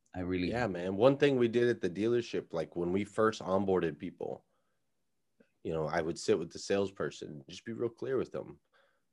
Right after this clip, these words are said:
Speaker 2: Like, "Hey, bro, here's our expectations,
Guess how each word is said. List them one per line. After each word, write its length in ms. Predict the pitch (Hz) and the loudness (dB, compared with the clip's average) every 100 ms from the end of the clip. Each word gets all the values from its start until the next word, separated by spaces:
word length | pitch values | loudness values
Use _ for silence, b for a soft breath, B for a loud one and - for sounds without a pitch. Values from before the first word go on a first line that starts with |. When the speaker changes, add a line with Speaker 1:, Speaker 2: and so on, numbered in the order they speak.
| - | -10
Speaker 2:
Like, 180 | 78 - | -10 -2
"Hey, 260 | 120 117 | -2 -2
bro, 500 | 87 - 78 76 80 _ | -6 -6 -4 -6 -8 _
here's 340 | _ - 123 123 | _ 2 2 4
our 160 | 110 | 4
expectations, 1120 | 107 107 - 98 - 101 92 - - - - | 4 2 -4 -10 -6 -6 -4 -8 -14 -16 -18